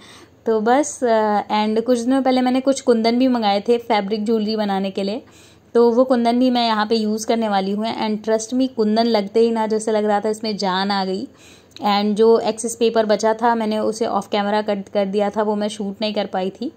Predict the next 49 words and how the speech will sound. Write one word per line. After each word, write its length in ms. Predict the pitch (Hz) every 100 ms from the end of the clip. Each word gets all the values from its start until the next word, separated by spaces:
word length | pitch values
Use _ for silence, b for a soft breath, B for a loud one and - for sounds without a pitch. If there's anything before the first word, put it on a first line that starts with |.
| B B B B
अब 200 | 247 226
again 420 | - 214 269 285 285
आपको 340 | 269 - 254
फेल्ट 280 | 247 226 220
शीट 260 | 269 262
लेनी 260 | 247 220 233
है 160 | 254 262
और 320 | 214 208 214
यहाँ 240 | 226 240 262
पे 60 |
ये 140 | 277 262
जो 100 | 262
मैंने 200 | 262 269
मोतियों 500 | 233 220 233 247 254
वाला 380 | 233 240 240
जो 160 | 220 240
धागा 360 | 208 202 196 233
पिरोया 420 | 247 220 214 233
है 180 | 240 214
ना, 180 | 208
इसमें 400 | 240 262 - 262
कुछ 180 | 262 247 233
बहुत 200 | 220 214
ज़्यादा 240 | 226 247
मेहनत 360 | 240 208 214 214
नहीं 160 | 233 233
है, 140 | 240
बस 280 | 240 233 233
मैंने 200 | 214 214
सिंपल 320 | 220 214 220
रेशम 320 | 220 220 226
का 140 | 220 226
धागा 280 | 202 202 214
लेके 280 | 220 220
उसमें 260 | 226 220 220
मोतियाँ 420 | 214 196 208 214
लगा 260 | 226 208 190
दी 180 | 202 208
हैं। 180 | 262 330 B B B
आप 140 | 233
अपनी 240 | 247 262 277
मनपसंद 460 | 262 240 233 233
की 140 | 233 262
कोई 220 | 240 220
भी 100 | 220
मोती 300 | 214 190 196
लगा 240 | 185 180
सकते 320 | 175 190 - 185
हो। 240 | 180